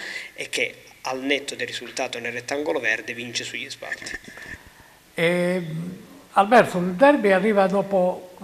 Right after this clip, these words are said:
Speaker 2: tredici giornate di campionato, alti e bassi per il Catanzaro, alti e bassi per il Cosenza. Siamo là, due punti in classifica dopo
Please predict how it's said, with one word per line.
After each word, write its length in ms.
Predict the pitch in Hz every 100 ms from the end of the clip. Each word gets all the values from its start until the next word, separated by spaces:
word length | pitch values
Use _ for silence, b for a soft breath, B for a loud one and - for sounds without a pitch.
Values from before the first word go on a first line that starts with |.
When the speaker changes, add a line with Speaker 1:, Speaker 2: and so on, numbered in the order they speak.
| 170
Speaker 2:
tredici 500 | 202 214 214 180 185
giornate 500 | 151 185 196 190 170
di 100 | 170
campionato, 640 | 180 170 - 165 214 196
alti 220 | 160 160 170
e 40 |
bassi 440 | 139 175 170 -
per 160 | 160 143
il 100 | 143
Catanzaro, 600 | 151 139 147 160 233 139
alti 180 | 147 156
e 40 | 143
bassi 480 | 139 160 - 143 - B B B B
per 160 | - 165 156
il 300 | 165 - 147
Cosenza. 500 | 175 151 208 170 139
Siamo 340 | 123 175 170 170
là, 160 | 160 - - 131
due 140 | 156
punti 360 | 160 175 156 147
in 80 | 123
classifica 640 | 147 - 175 131 - 143
dopo 320 | 147 135 139